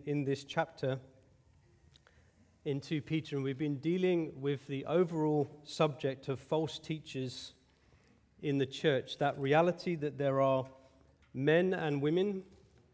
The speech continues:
who teach things in the church that are false, that are not true,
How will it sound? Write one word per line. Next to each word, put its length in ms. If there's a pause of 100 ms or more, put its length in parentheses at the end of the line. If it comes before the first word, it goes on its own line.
(420)
who 120
teach 440
things 340
in 100
the 80
church 580
that 200
are 260
false, 640 (1080)
that 180
are 80
not 240
true, 300